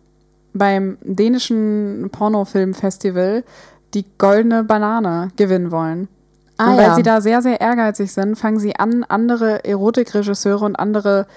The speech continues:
Speaker 1: Erotikdrehs auszuspionieren.
Speaker 2: Ich dachte,
Speaker 1: Um dann
Speaker 2: zu ermorden. Das war auch ein wilder
Speaker 1: Das wär ein
Speaker 2: Plot-Twist.
Speaker 1: geiler Plot-Twist, ja. Um dann am Ende, ähm, diese goldene Banane zu gewinnen.
Speaker 2: Mhm.
Speaker 1: Und natürlich hat der Film auch ein Happy End. Sie gewinnen die goldene Banane.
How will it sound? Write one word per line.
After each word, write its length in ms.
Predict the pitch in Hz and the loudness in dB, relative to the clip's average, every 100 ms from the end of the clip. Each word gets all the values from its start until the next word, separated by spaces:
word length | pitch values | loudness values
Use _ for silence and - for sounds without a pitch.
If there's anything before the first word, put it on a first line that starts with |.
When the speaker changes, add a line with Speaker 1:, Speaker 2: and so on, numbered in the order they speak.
| - - | -20 -6
Speaker 1:
Erotikdrehs 800 | 202 196 233 233 196 196 208 208 | -4 -2 -2 -4 -2 0 0 0
auszuspionieren. 920 | - 233 - - 196 175 175 170 175 - - | 0 0 -2 -4 -2 -2 -2 -4 -6 -8 -8
Speaker 2:
Ich 140 | 160 | -4
dachte, 160 | 196 214 | 0 2
Speaker 1:
Um 60 | |
dann 100 | 202 202 | 4 2
Speaker 2:
zu 100 | 220 | 0
ermorden. 640 | 170 170 165 165 165 156 _ _ _ - | 0 0 0 0 -4 -8 _ _ _ -18
Das 180 | - - | -10 -2
war 140 | 180 | 0
auch 80 | 165 | 0
ein 160 | 160 170 | -2 -2
wilder 260 | 175 156 | 0 0
Speaker 1:
Das 240 | 151 208 202 | 0 0 0
wär 60 | |
ein 60 | 185 | 0
Speaker 2:
Plot-Twist. 40 | |
Speaker 1:
geiler 180 | 170 165 | 2 0
Plot-Twist, 460 | 170 170 - 160 - | -4 -8 -6 -6 -6
ja. 180 | 170 180 - - - | -6 -8 -16 -20 -2
Um 240 | 202 240 | 2 4
dann 220 | 226 220 214 | 4 2 0
am 160 | 190 | -2
Ende, 500 | - 214 233 254 254 - _ _ _ | 0 0 2 2 -2 -6 _ _ _
ähm, 340 | 208 202 202 196 | -2 0 -2 -2
diese 200 | 220 220 | 2 4
goldene 240 | 214 214 | 2 2
Banane 320 | 202 202 190 | 0 0 -2
zu 100 | 190 | -4
gewinnen. 320 | - 170 170 185 | -6 -4 -6 -4
Speaker 2:
Mhm. 300 | 214 208 190 | 0 2 4
Speaker 1:
Und 340 | 214 277 294 339 | 6 6 4 0
natürlich 380 | 214 - 269 262 | -2 0 -2 0
hat 80 | |
der 60 | 214 | -2
Film 160 | 247 233 | -2 -2
auch 60 | |
ein 80 | 196 | -2
Happy 260 | 202 202 - | -2 -2 -2
End. 220 | 214 269 | 0 0
Sie 80 | 277 | 0
gewinnen 400 | 247 226 285 226 | 0 2 2 2
die 60 | 190 | 0
goldene 320 | 175 170 170 | 0 0 -2
Banane. 500 | 160 165 160 165 | -2 -2 -2 -4